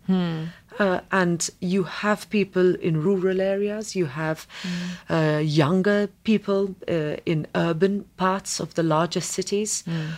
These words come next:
Speaker 2: who feel disenfranchised, uh,
Speaker 1: Yeah.
Speaker 2: disgruntled. You know, next year f-, in June, so the elections are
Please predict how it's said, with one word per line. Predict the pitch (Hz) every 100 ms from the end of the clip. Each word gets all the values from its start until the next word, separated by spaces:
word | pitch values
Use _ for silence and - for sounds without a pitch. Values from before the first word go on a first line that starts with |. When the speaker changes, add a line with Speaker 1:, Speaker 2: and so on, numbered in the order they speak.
| -
Speaker 2:
who | - 196
feel | - 208 202 185
disenfranchised, | 165 190 196 170 240 233 - - - - -
uh, | 175
Speaker 1:
Yeah. | 165 156 165 180 - - - - -
Speaker 2:
disgruntled. | 190 - 196 196 143 135
You |
know, | 165 170
next | 190 - -
year | 185 - -
f-, | - - - -
in | 165 143
June, | 180 151
so | 143 147
the | 147
elections | 139 147 - 156
are | 143